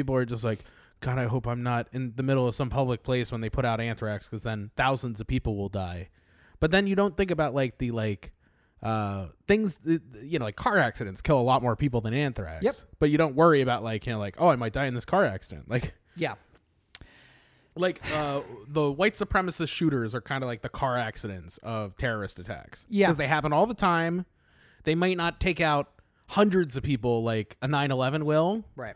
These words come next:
Speaker 1: But they'll take out a couple dozen. But it's just sort of like, I don't, I, I, I just don't get, like, why, I don't know. <laughs>
Speaker 2: But again,
Speaker 1: We've
Speaker 2: uh,
Speaker 1: been through this so many times. I, I just feel like we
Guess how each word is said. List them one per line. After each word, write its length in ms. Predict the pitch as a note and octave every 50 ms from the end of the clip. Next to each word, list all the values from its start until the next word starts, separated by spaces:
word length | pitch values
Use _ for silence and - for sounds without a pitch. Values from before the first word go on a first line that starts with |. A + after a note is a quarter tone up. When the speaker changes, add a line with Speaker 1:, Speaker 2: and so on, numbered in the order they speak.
| _ -
Speaker 1:
But 140 | - E3+ D#3+
they'll 120 | E3 E3 D3+
take 220 | - F3+ D#3 D3+
out 300 | D#3 D3+ C#3 - - _ _ _ -
a 60 | C#3+
couple 220 | - F#3+ F3 C#3+ C#3
dozen. 640 | B2 C3+ D#3 D#3 C3+ G#2 G2+ F#2+ G2 G#2 A#2+ D3 _ _ _ _ _ _ _ _ _ _ -
But 120 | E3+ E3+
it's 120 | E3+ D#3+ C#3
just 160 | F#3 F3 -
sort 120 | G3+ F#3
of 60 | F3+ E3
like, 400 | D#3 D3 C#3 C3 - - - - _ _ _ -
I 120 | D3+ E3+ D#3+
don't, 120 | D3 A#2
I, 180 | B2 E3+ F#3 - - - - C3+ F#3 G#3
I, 80 | G3 - -
I 60 | G#3+
just 180 | A#3+ C4+ B3+ -
don't 220 | B3 A3+ G3 D3+
get, 180 | D3 D#3 C#3 B2
like, 220 | C3 B2+ A#2 -
why, 420 | B2 A#2+ A#2+ A#2+ A#2 A2+ A2+ G#2+ G#2 - - - - _ _ _ _ _ _ _ _ _ _ _ _ _ _ _ _ _ _ _ _ _ _ _ _ _ -
I 100 | F#2 A2
don't 100 | G2 F2+
know. 120 | D#2 D2+ - -
<laughs> 80 | E3 A3+ - - - - G3+ - - - G#3+ - - - - -
Speaker 2:
But 80 | A#3+
again, 160 | A#3 A#3 G3 E3+ D#3+
Speaker 1:
We've 120 | D#3+ - -
Speaker 2:
uh, 40 | G#3+
Speaker 1:
been 160 | C#4+ C4+ G3
through 180 | G#3 G#3 G#3
this 140 | G3+ F#3 E3+ C#3
so 80 | F3 E3
many 160 | E3 D#3 C#3+
times. 260 | C3 D3 C#3 C3 B2+
I, 200 | D3+ - E3+ F#3 F3 -
I 100 | - G3
just 220 | G3 F#3+ A3 G#3 -
feel 140 | G#3+ G3+ F#3
like 240 | E3 D3 B2 -
we 180 | B2+ C3 C#3+ C#3